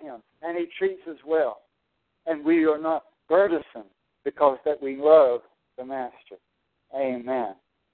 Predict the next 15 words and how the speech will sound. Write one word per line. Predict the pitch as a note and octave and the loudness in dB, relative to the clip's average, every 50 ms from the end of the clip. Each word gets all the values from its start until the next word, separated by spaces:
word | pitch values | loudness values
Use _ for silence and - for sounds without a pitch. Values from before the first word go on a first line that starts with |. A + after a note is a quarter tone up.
| _ _ | _ _
Praise | - B2 A#2+ A#2+ A2+ G#2+ - _ _ - | 0 2 2 2 0 -2 -10 _ _ 0
God. | B2+ B2 A2 G2+ F2 D#2+ - _ _ _ _ _ _ _ _ _ _ _ _ _ _ _ _ _ _ _ _ _ _ _ _ _ _ _ _ _ _ - | 2 2 2 0 -2 -8 -16 _ _ _ _ _ _ _ _ _ _ _ _ _ _ _ _ _ _ _ _ _ _ _ _ _ _ _ _ _ _ 4
Only | F3+ F3+ F3 E3+ D#3+ | 4 4 4 2 0
one | D#3 D#3 D3+ D3 D3 _ | 0 0 -2 -2 0 _
thing | D3+ C#3+ C3 B2+ | 0 0 0 -2
is | B2+ A2+ G#2+ | -6 -10 -8
necessary. | A#2+ B2 B2 - - - A#2 - _ - A#2 A2+ A2+ A2+ A#2 B2 A#2+ _ _ _ _ _ _ _ _ _ _ _ _ _ _ _ _ _ _ _ _ _ _ _ _ _ _ _ _ _ _ _ _ _ _ _ - | -6 -6 -6 -6 -8 -12 -20 -12 _ -4 -2 -2 -2 -4 -6 -8 -12 _ _ _ _ _ _ _ _ _ _ _ _ _ _ _ _ _ _ _ _ _ _ _ _ _ _ _ _ _ _ _ _ _ _ _ 4
That | D#3 E3 E3 D#3 C#3+ | 6 8 8 8 6
is | C3 B2 A#2+ A2+ - - _ _ _ _ _ _ _ _ _ _ _ _ _ _ _ _ _ _ - | 2 -2 -4 -6 -10 -16 _ _ _ _ _ _ _ _ _ _ _ _ _ _ _ _ _ _ -4
to | D#3+ D#3+ D3+ C3 A2+ G#2 G#2 A2 _ _ _ _ _ _ _ _ _ _ _ _ _ _ _ _ _ _ - | -2 0 0 0 -2 -6 -12 -16 _ _ _ _ _ _ _ _ _ _ _ _ _ _ _ _ _ _ 2
put | D3+ D3 C3 | 4 4 6
our | B2+ B2 | 4 4
eyes | A#2+ C3 B2+ A#2+ A2+ G#2+ G#2 - _ _ _ _ _ _ _ _ _ _ _ _ _ _ _ _ | 2 2 2 2 2 0 -2 -6 _ _ _ _ _ _ _ _ _ _ _ _ _ _ _ _
on | C#3 C3+ B2+ A#2+ A2+ - | -10 -10 -10 -10 -10 -10
Jesus, | A#2+ A#2+ A2+ G#2 | -8 -8 -8 -8